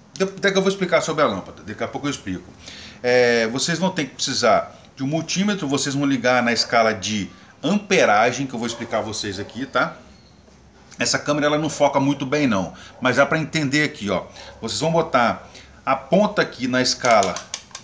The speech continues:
de dez amperes, tá vendo? Na escala de dez A,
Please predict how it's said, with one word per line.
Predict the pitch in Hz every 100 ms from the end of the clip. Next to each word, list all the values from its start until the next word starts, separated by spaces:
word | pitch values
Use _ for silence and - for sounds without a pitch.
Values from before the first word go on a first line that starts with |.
| - -
de | 95 131
dez | 117 139 185
amperes, | 156 120 107 101 104 95 - - -
tá |
vendo? | 98 135 131 92 - - - -
Na | 113
escala | 110 - 120
de | 110
dez | 107 117 156 113
A, | 107 127 175